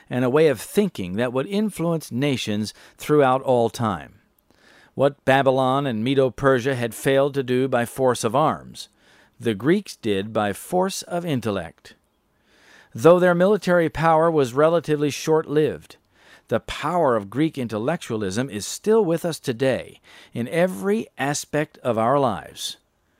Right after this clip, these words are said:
No wonder Paul wrote what he did in First Corinthians. He was very concerned that the philosophy of the Greeks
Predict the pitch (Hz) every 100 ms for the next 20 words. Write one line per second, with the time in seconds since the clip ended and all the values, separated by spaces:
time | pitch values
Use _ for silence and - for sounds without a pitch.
0 | _ - 160 156 123 175 247 175 - -
1 | 117 107 117 123 107 113 110 107 110 98
2 | 95 117 95 - 107 92 95 - - -
3 | - _ _ - - - 151 147 113 104
4 | 175 233 185 143 - 113 92 98 117 -
5 | 104 123 139 170 185 165 180 139 139 135
6 | 180 101 -